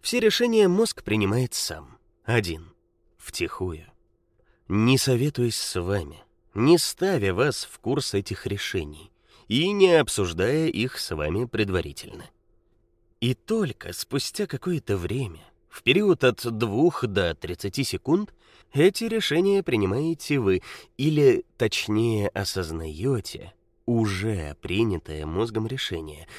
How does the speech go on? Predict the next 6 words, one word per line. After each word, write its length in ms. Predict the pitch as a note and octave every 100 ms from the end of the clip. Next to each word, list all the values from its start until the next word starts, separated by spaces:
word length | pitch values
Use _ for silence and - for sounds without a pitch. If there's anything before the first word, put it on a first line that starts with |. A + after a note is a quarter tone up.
| -
как 200 | - G3
свое 280 | - C#3 A2+
собственное. 800 | C#3 - - - - F2+ - - _ _ _ _ _ -
Я 240 | - B2+ A#2
не 220 | G#2+ G#2+
исключаю, 720 | - - C3+ - G3 G#2 E2